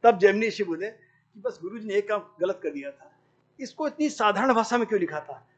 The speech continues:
थोड़ा दुरूह भाषा में लिखा होता तो लोग दिमाग लगाते, समझते, फिर विश्वास करते। आज के बाद मैं ज्योति एक ऐसी विधा बनाऊंगा जिसको लोग एक बार पढ़ेंगे समझ नहीं पाएंगे।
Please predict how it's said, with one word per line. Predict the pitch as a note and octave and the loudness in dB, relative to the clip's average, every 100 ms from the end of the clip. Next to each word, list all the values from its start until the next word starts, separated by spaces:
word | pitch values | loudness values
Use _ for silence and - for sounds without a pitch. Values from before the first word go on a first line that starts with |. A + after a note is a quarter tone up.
| _ - | _ 2
थोड़ा | C#4 | 4
दुरूह | G3+ G#3 D4 C#4 | 4 4 4 6
भाषा | G#3 G#3 | 6 4
में | G#3+ | 0
लिखा | F3+ E3 | -2 2
होता | F#3 D#3 F3 G#3 - _ - | 2 0 -4 -8 -10 _ -2
तो | |
लोग | G3 G#3+ | 2 4
दिमाग | E3 E3+ A3 | 2 0 4
लगाते, | G3+ F#3+ F3+ G#3+ | 6 6 4 0
समझते, | G3+ F#3+ E3+ A3 | -2 -6 -4 -4
फिर | A3+ | -4
विश्वास | G#3 - E3+ - | -8 -2 -2 -2
करते। | C#3+ - - _ _ _ | -8 -12 -20 _ _ _
आज | G3 A#3 | 10 10
के | A#3 A3 | 8 8
बाद | G3+ G3+ | 8 6
मैं | G3+ | 0
ज्योति | F#3 F#3 G#3+ G#3 | -2 -4 -2 -2
एक | G3 | 0
ऐसी | F3 - | -4 -4
विधा | G#3+ F#3+ | 2 4
बनाऊंगा | F3 D3+ D3+ D3+ G#3 B3 _ _ | 4 0 -2 -2 -2 -6 _ _
जिसको | G3 G3 A3+ | -12 -8 -2
लोग | A3+ - | -2 0
एक | G3+ C4 | 0 2
बार | A3+ A#3+ | 4 4
पढ़ेंगे | G#3+ G#3+ A3 | 4 -4 -2
समझ | F#3+ G3 | -4 -2
नहीं | E3+ | -2
पाएंगे। | D3+ C3 B2+ | -4 -10 -14